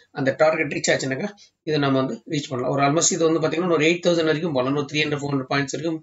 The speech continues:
வரதுக்கான இருக்கும். அப்படி இல்லைன்னா இதை நான் exit ஆயிடுவேன். ஓகே, இந்த மாதிரி தான். நம்மளுக்கு ஒரு, இப்ப ஏன்னா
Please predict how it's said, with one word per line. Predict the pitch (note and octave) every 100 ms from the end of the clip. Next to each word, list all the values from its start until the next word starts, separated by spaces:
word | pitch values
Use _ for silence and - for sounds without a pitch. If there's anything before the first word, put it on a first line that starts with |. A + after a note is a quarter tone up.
| _ - _ _ -
வரதுக்கான | C3 C3 B2+
இருக்கும். | A#2 C#3 G#3
அப்படி | D3+ C#3
இல்லைன்னா | E3+ F3 A#3+
இதை | C#3
நான் | C3
exit | B2 B2+ B2
ஆயிடுவேன். | A2+ A#2 - _ - _ -
ஓகே, | D#3+ - - -
இந்த | E3+ D#3+
மாதிரி | C#3+
தான். | B2+ C3
நம்மளுக்கு | D3 D3+ D3+
ஒரு, | D3+ D3+
இப்ப | D3+ E3+
ஏன்னா | F#3